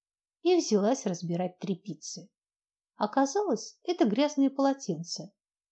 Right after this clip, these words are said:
видимо, приготовленные для уборки, да забытые. Раз резонировали, значит, в них была завернута подкова. Оставалась случайная ножка стола.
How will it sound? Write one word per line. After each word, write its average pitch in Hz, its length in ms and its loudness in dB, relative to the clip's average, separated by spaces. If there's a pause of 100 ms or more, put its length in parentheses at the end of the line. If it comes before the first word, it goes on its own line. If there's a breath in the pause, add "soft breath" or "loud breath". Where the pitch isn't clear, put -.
видимо, 254 320 4
приготовленные 247 840 0
для 180 160 0
уборки, 170 400 -4
да 247 140 -2
забытые. 175 640 -2 (1080)
Раз 220 340 0
резонировали, 240 960 2
значит, 220 520 -4
в 185 80 -4
них 233 280 2
была 254 240 0
завернута 196 560 0
подкова. 170 680 -4 (720)
Оставалась 403 580 4
случайная 240 600 0
ножка 185 300 -6
стола. 160 460 -8